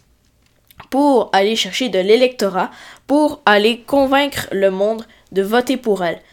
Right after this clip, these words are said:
Parce que, aux États-Unis, c'est pas tous les républicains, ni tous les démocrates qui appuient, euh, soit Trump ou Biden. Il y a beaucoup d'indép-, d'indépendantistes. C'est ceux, c'est ces personnes-là qui vont vraiment déterminer le résultat,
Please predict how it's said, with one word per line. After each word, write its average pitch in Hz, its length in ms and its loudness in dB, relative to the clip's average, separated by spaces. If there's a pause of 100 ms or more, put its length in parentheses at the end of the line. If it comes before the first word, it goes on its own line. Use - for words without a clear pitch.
(200)
Parce 180 220 -10
que, 269 80 2 (420)
aux 202 120 -2
États-Unis, 190 600 -6 (440)
c'est - 160 -2
pas 311 160 0
tous 320 260 2
les 277 120 4
républicains, 202 640 -2
ni 339 240 -2
tous 302 140 0
les 247 120 0
démocrates 196 460 0
qui 208 100 -6
appuient, 240 500 -4 (120)
euh, 180 480 0 (340)
soit 214 360 0 (360)
Trump 226 380 -2
ou 214 100 -4
Biden. 190 400 0 (380)
Il - 40 -12
y - 20 -4
a 180 40 -4
beaucoup 277 480 -2
d'indép-, 233 360 -4 (100)
d'indépendantistes. 202 960 -4 (360)
C'est 190 180 -6
ceux, 302 640 0
c'est - 180 -4
ces 285 180 0
personnes-là 254 540 -2
qui 226 160 -8
vont 190 120 -4
vraiment 233 260 0
déterminer 320 920 -2
le 180 160 -2
résultat, 190 640 -2